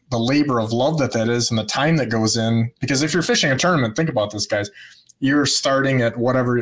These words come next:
time in the, in the morning, five or something in the morning. Well, the guy that's running the show and has to make sure everything's up so that when you're, when you roll in there, there, you're already got everything prepared. Like, that's gotta be some sleepless nights.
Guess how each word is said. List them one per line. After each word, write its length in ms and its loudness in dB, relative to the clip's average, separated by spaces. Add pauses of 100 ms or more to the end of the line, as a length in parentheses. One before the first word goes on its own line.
(120)
time 260 0
in 80 0
the, 180 0
in 80 -2
the 60 0
morning, 320 -2
five 360 -4
or 100 -6
something 300 -4
in 60 -6
the 60 -4
morning. 240 -4 (300)
Well, 100 0
the 60 0
guy 180 0
that's 200 -2
running 440 0
the 80 0
show 380 2
and 100 0
has 140 0
to 80 -2
make 100 2
sure 140 0
everything's 280 0
up 320 -2 (320)
so 180 0
that 160 0
when 160 2
you're, 400 2
when 260 2
you 300 4
roll 260 2
in 140 0
there, 360 -2 (380)
there, 180 0
you're 340 2
already 300 2
got 240 0
everything 400 0
prepared. 520 -2
Like, 160 -4
that's 240 -4
gotta 160 -4
be 120 -2
some 180 -4
sleepless 520 -2
nights. 440 -6